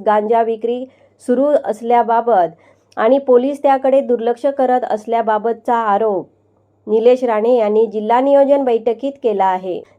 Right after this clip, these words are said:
त्यामुळे निलेश राणे यांनी सत्ताधारी भाजपचे गृहमंत्र्याचे आणि पालकमंत्र्याचे अपयश जनतेसमोर आणले आहे, अशी टीका वैभव नाईक यांनी केली. वैभव नाईक म्हणाले, "मी जनहिताचे काम केले ते लोकांसमोर असल्यामुळेच."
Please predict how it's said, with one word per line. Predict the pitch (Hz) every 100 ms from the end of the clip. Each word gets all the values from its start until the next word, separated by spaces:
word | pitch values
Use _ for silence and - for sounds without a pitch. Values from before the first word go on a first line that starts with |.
| -
त्यामुळे | 220 226 233 269
निलेश | 254 214 226 226
राणे | 233 220 240 262
यांनी | 233 233 254
सत्ताधारी | 254 214 214 247 269 285 302
भाजपचे | 269 247 240 240 262 262
गृहमंत्र्याचे | 226 233 240 240 240 240 240 277
आणि | 262 240
पालकमंत्र्याचे | 240 214 214 226 233 233 233 220 254
अपयश | 226 220 226 233
जनतेसमोर | 208 202 220 226 226 240
आणले | 254 196 196
आहे, | 208 220 214 175 165 _ _
अशी | - 220 277
टीका | 277 262 277
वैभव | 254 220 233
नाईक | 233 240
यांनी | 269 233 196 185
केली. | 196 180 165 - _ _ _ -
वैभव | 214 202 220
नाईक | 226 226
म्हणाले, | 233 220 247 240 180 180 - _ _ _
"मी | 226 294 247
जनहिताचे | 254 262 285 269 269 269 294
काम | 294 247 247
केले | 240 233 233 269
ते | 277 247
लोकांसमोर | 226 220 226 233 233 240
असल्यामुळेच." | 226 208 226 220 220 190 165